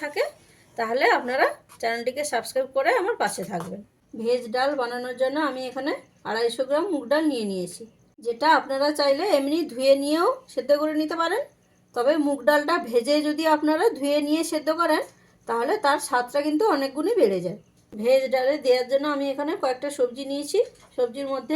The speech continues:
আছে গাজর, আমি এখানে একটা গাজর নিয়ে এরকম ছোট ছোট টুকরো করে কেটে নিয়েছি। আর নিয়েছি বিনস, বিনসগুলোকেও এরকম ছোট টুকরো করে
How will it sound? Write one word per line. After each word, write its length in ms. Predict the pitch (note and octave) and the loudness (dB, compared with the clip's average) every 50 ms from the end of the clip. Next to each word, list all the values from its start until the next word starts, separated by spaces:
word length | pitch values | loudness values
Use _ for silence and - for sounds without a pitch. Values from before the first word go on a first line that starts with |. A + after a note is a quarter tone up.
| D#4 C#4+ | 2 2
আছে 180 | C4 C4 - G4+ C#5 - - _ _ _ _ _ _ _ - | 0 0 0 -2 -2 -2 -6 _ _ _ _ _ _ _ -12
গাজর, 500 | G3+ A3 A3 G#3+ G3+ G#3 B3+ C#4+ G4+ C5+ - - G#3 | -6 -2 -2 -2 0 2 2 2 2 2 -2 -4 -10
আমি 120 | A#3 B3 B3 A#3+ | -8 -6 -6 -6
এখানে 200 | A#3+ C#4 D4 D#4+ D4 B3 | -4 -4 -2 0 0 0
একটা 240 | B3 - - D4 F4+ C#5 - - _ _ _ _ - | -2 -4 -4 -2 -2 -2 -4 -10 _ _ _ _ -10
গাজর 380 | G#3 G#3+ G#3 G#3 G#3 A#3 A#3+ A#3+ B3 B3+ | -4 -2 -2 0 2 2 2 0 0 -4
নিয়ে 140 | C4+ D#4 F4+ D4+ | -4 -2 0 2
এরকম 240 | C4 A#3+ - C#4 D4 C#4+ | 0 0 0 -2 -6 -4
ছোট 100 | C#4 A#3 A#3+ B3+ | -2 -2 0 0
ছোট 100 | B3+ C#4 C#4 - | 0 -2 -2 -4
টুকরো 200 | B3+ A3+ A#3 B3+ C4 | -4 -2 0 2 2
করে 160 | C4 C4 C#4 C#4 | 4 2 2 0
কেটে 200 | C4 A#3+ A#3+ A#3+ A#3 | 0 -4 -4 -4 -4
নিয়েছি। 280 | B3+ C4+ D4 D4 - G#4 C#5 C5+ - _ _ _ _ _ _ _ _ _ _ _ _ _ | -4 -4 -4 0 2 2 2 0 0 _ _ _ _ _ _ _ _ _ _ _ _ _
আর 140 | - G#3+ G#3+ A3+ A#3 | -2 -2 -2 -2 -4
নিয়েছি 280 | B3 B3+ B3+ B3+ D#4 D#4 C#4 A3 | -6 -6 -4 -4 -4 -6 -6 -6
বিনস, 300 | B3 C4 C#4+ E4 C#5 - - - A3 G#3 | -6 -4 -2 -2 -4 -6 -12 -14 -12 -10
বিনসগুলোকেও 560 | A#3 B3 B3 A#3+ B3+ B3 C4 C#4 C#4 C#4 E4+ D#4+ D4 | -8 -8 -8 -8 -6 0 2 2 2 2 2 0 2
এরকম 220 | C#4 C#4 C#4 D4 D4 D4 | 2 2 2 0 -4 -4
ছোট 120 | - - C4+ C4+ C4+ | -4 -6 -6 -6 -8
টুকরো 200 | C#4 C4+ C#4 C#4+ D4 | -6 -4 -4 -2 -2
করে 100 | D4+ D#4 | -2 -2